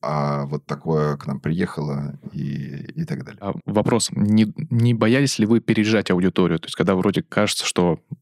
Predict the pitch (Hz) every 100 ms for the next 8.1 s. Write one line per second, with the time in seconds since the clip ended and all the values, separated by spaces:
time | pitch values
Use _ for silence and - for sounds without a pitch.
0 | - 92 98 95 - - - _ - 87
1 | 82 87 95 92 90 90 90 90 90 85
2 | 85 - - 92 90 - 92 85 - 87
3 | - - - - 92 - 135 143 117 101
4 | - 95 101 98 98 95 82 82 95 87
5 | - 90 87 92 85 - - - 73 -
6 | 78 - 65 67 67 57 58 58 57 -
7 | - 53 55 60 - 64 62 65 60 60
8 | 62